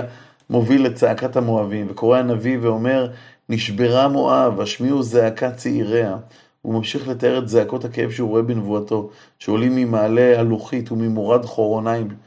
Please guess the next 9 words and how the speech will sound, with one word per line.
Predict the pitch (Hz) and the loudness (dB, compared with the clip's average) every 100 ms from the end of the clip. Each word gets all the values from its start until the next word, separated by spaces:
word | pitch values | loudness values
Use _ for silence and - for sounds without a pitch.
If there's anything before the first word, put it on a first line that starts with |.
| _ _ | _ _
שזה | - 110 | -8 -4
מקומות | 113 117 120 123 | -2 -2 -2 -2
במואב. | 113 113 107 98 113 98 - _ _ _ | -2 -4 -2 -2 -2 -4 -10 _ _ _
"כי | - 113 | -6 -2
מעלו-, | 117 117 120 123 120 | 2 4 2 2 -2
מעלה | 120 117 113 120 | 0 4 4 6
הלוחית | 123 120 113 135 113 | 4 2 -2 -4 -2
בבכי | 117 107 101 127 | -2 -2 -4 -2
יעלה | 131 107 107 113 | 2 2 2 0